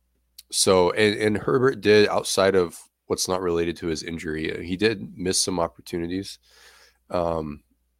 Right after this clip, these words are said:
but again, if, if the, the difference between not missing those opportunities and missing them makes you go from having a pretty good game to a great game, then that kinda still f-, proves the point that they played really well. Um,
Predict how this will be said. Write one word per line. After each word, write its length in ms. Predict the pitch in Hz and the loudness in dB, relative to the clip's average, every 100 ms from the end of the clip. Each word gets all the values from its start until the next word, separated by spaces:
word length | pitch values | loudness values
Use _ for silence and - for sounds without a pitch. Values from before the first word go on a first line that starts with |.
| _ - - - - | _ -20 -20 -20 0
but 340 | 101 87 - - | 4 4 0 -6
again, 360 | 87 92 90 | -2 0 0
if, 340 | 82 78 - - - | -2 -6 -12 -14 -8
if 360 | 92 - - | -8 -10 -14
the, 340 | - 85 82 80 | -10 -8 -8 -8
the 140 | 82 | -8
difference 500 | 78 92 - 107 87 | -4 -4 -4 -6 -6
between 720 | - - - 90 85 80 80 98 _ _ _ _ _ | -10 -14 -8 -6 -6 -8 -10 -14 _ _ _ _ _
not 240 | 85 82 - | -4 -4 -2
missing 320 | 85 - 85 | -4 -4 -4
those 180 | 82 82 | -2 -2
opportunities 680 | 80 80 - 87 80 78 | -4 -6 -6 -4 -4 -4
and 120 | 78 | -4
missing 320 | 87 - 90 82 | -2 0 -2 -2
them 320 | 78 78 80 | -4 -6 -10
makes 300 | 82 80 - | -8 -6 -6
you 60 | 85 | -6
go 220 | 85 82 | -2 0
from 240 | 78 85 78 | -2 -6 -6
having 320 | 82 80 78 | -6 -4 -8
a 40 | |
pretty 280 | - 90 87 | -6 -4 -2
good 200 | 82 78 | -2 -4
game 240 | 80 78 | -6 -6
to 140 | 78 80 | -8 -10
a 40 | |
great 300 | 73 85 87 | -6 -6 -6
game, 320 | 80 76 76 | -8 -8 -8
then 320 | 76 76 76 - _ _ _ | -8 -8 -10 -16 _ _ _
that 240 | - - | -10 -10
kinda 340 | - 80 76 - _ _ | -6 -4 -4 -8 _ _
still 280 | - - 87 | -10 -4 -4
f-, 160 | 78 - - | -6 -12 -6
proves 280 | 95 87 80 | -2 -2 -2
the 100 | 76 | -6
point 320 | - 85 80 | -4 -4 -4
that 80 | 85 | -8
they 100 | 78 | -10
played 320 | - 80 85 | -6 -6 -4
really 180 | 85 82 | -4 -2
well. 320 | 82 87 - - - - - _ _ | 0 -2 -2 -14 -20 -20 -20 _ _
Um, 480 | 90 85 85 80 | -2 0 0 -2